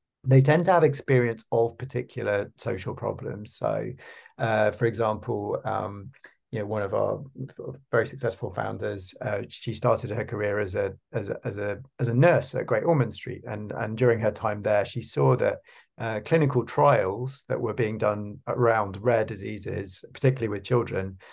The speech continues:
just weren't very effective. They weren't, you know, kids don't fill in forms very <laughs> accurately. You know, I mean, it's, it's, it's, it's not a, a good way of doing it.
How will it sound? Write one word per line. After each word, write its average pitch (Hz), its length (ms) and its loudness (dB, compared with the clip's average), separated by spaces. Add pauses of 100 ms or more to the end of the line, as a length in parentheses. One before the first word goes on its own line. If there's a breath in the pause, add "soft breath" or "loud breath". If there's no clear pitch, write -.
(120 loud breath)
just 135 160 2
weren't 131 360 6
very 110 220 0
effective. 110 520 -6
They 113 100 -2
weren't, 123 360 0
you 117 100 -4
know, 98 140 -6 (420 loud breath)
kids 139 220 4
don't 123 240 4
fill 120 140 4
in 107 120 2
forms 104 380 0
very 104 200 -2
<laughs> 107 120 0
accurately. 101 520 -4
You 113 200 4
know, 131 160 6
I - 60 0
mean, 131 140 6
it's, - 220 -2
it's, 127 260 -2
it's, - 440 0
it's 123 240 0
not 127 240 4
a, - 280 -4
a - 40 -4
good 117 180 -2
way 101 160 -2
of 98 60 -8
doing 104 260 0
it. 95 120 -6